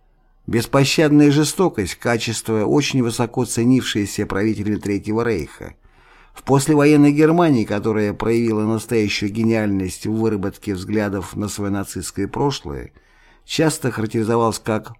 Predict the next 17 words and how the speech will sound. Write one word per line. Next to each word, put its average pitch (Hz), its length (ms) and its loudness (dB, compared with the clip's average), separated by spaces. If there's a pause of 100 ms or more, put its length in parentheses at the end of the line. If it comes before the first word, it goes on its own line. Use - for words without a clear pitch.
"унгут", 131 800 0 (680)
что-то, 160 480 0
в 92 80 -6
чём 110 320 0 (120)
отсутствует 107 720 -4
добро. 113 400 -4 (840)
Словно 147 640 6
в 139 80 0
тех, 160 280 2
кто - 160 -2
обладал 120 440 0
этим 113 280 -2
качеством, 104 800 -2
не 127 140 2
было 113 180 0
ничего 113 480 0
противоестественного, 104 1400 -4